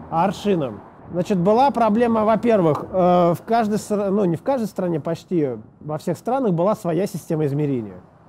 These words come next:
Это было крайне неудобно. Во Франции было еще того хуже. У них, э, местные меры длины, они, например, в Париже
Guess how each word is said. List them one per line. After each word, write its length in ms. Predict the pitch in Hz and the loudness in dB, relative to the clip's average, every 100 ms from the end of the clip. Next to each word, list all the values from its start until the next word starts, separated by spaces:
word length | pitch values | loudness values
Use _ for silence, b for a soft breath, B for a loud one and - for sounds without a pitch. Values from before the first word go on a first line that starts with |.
| - B B B B B B - | -20 B B B B B B -4
Это 240 | 220 247 | 0 2
было 200 | 247 262 | 4 4
крайне 360 | 220 233 220 214 | 4 2 2 2
неудобно. 480 | 220 214 190 135 113 98 - - - - - - - - - - - 151 | 4 4 4 2 -4 -8 -10 -12 -12 -14 -14 -12 -12 -12 -12 -12 -8 0
Во 160 | 202 | 0
Франции 640 | - 277 311 - 226 190 | 4 2 2 0 0 2
было 260 | 151 190 240 | 2 2 4
еще 240 | 254 285 | 4 2
того 260 | 226 214 208 | 2 4 2
хуже. 440 | - 208 156 135 92 - - - - - | 4 4 4 0 -6 -14 -18 -20 -20 -6
У 100 | 151 | 0
них, 380 | 202 247 269 - - | 2 4 2 0 -2
э, 300 | 202 202 196 | 2 2 4
местные 480 | 208 247 226 - 185 | 2 2 0 0 2
меры 300 | 208 214 170 | 2 2 2
длины, 500 | 165 196 226 285 294 - - | 2 2 2 0 -4 -14 -10
они, 300 | 160 170 220 240 | -2 0 2 2
например, 380 | 202 214 214 | 2 2 2
в 40 | - | 0
Париже 600 | 208 220 277 208 175 | 2 2 2 0 -2